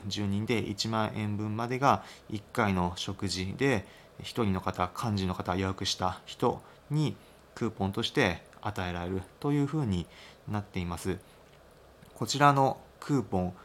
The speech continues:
食事をした店舗だけではなく、このゴートゥーイートキャンペーンに参加している店舗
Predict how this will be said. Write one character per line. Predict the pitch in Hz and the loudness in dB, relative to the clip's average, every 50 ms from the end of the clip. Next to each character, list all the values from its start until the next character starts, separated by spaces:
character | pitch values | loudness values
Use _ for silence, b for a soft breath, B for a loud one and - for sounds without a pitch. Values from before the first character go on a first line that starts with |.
| B B - - - - - - - - - - - - - - | B B -20 -14 -10 -10 -10 -10 -12 -16 -20 -20 -20 -20 -16 -8
食 | - - - 123 104 113 156 | -6 -4 -4 -2 0 2 2
事 | 143 143 | 4 4
を | 147 147 143 | 4 4 4
し | - - | 4 6
た | - 143 139 - - - - - - - | 6 8 8 6 4 -2 -12 -20 -20 -10
店 | - - 156 151 143 - | -4 -2 0 0 0 2
舗 | - 101 95 - 113 | 2 2 2 0 -2
だ | 101 107 110 | -4 -4 -2
け | 107 143 131 | 0 0 0
で | 120 113 | 2 2
は | 98 92 95 | 2 2 2
な | 104 107 | 0 0
く、 | 104 - 110 104 95 90 B B B B B - | -2 0 0 2 2 2 B B B B B -8
こ | - - 143 | -4 -2 0
の | 139 131 | 0 0
ゴ | 104 110 131 135 135 | 2 4 4 4 4
ー | 135 | 2
ト | - - 143 | 0 2 2
ゥ | 139 131 | 2 2
ー | - - | 2 0
イ | 143 | -2
ー | |
ト | 143 139 127 | -2 -2 -2
キ | - 135 | -2 -2
ャ | 131 | -2
ン | 131 | 0
ペ | - 135 | 0 0
ー | 123 | 0
ン | 104 | 0
に | 95 | -2
参 | - - 113 120 117 | -2 -4 -4 -4 -4
加 | - 123 | -2 -4
し | 110 - | -4 -2
て | - 127 123 120 | 0 0 2 2
い | 120 | 2
る | 117 131 131 113 98 - - - | 2 2 2 0 0 -2 -6 -6
店 | 131 120 110 104 - | -4 -4 -2 -2 -2
舗 | - 98 98 | -2 -4 -4